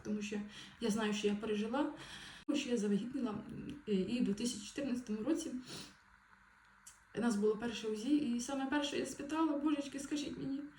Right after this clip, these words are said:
чи все добре? Ручки є, ніжки є». Тому я пам'ятаю, як мені лікар сказав на узі: «Все добре, не переживайте, повноцінно розвивається ваш плод, все добре». І це, мабуть, буде дівчинка, кажуть.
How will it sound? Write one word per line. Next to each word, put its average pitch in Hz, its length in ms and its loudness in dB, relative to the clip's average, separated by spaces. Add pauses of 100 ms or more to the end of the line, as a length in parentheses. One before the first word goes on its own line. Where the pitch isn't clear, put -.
(420)
чи 370 100 4
все 359 200 4
добре? 302 400 2 (280)
Ручки 330 420 8
є, 294 120 8
ніжки 294 380 2
є». - 240 -4 (600)
Тому 285 200 0
я 294 100 6
пам'ятаю, 285 340 4
як 294 80 2
мені 269 160 -2
лікар 262 240 -2
сказав 247 320 -4
на 240 60 0
узі: 240 180 0
«Все 262 240 -2
добре, 202 360 0 (100)
не 254 100 -6
переживайте, 226 680 -6 (380)
повноцінно 294 560 8
розвивається 247 640 -2
ваш 226 180 -4
плод, 330 320 2 (200)
все 359 180 2
добре». 277 420 0 (1120)
І - 60 -8
це, 285 140 2
мабуть, 277 280 2
буде 277 180 2
дівчинка, - 580 -6
кажуть. - 300 -8